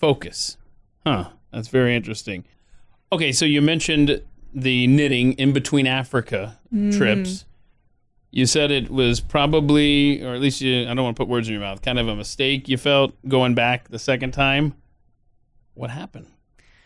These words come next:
Speaker 2: We went back when I was nine. I was, I was over the moon to get back home, which is the way that I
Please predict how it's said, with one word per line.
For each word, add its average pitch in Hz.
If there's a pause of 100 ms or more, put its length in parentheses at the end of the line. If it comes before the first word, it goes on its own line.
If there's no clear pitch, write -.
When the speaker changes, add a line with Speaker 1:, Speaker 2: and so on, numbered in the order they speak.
(480)
Speaker 2:
We 208
went 214
back 233
when 311
I 311
was 339
nine. 202
I 196
was, 185
I 190
was 185 (500)
over 196
the 185
moon 170 (140)
to 170
get -
back -
home, 175 (500)
which 190
is 190 (200)
the 196
way 202
that 190
I 170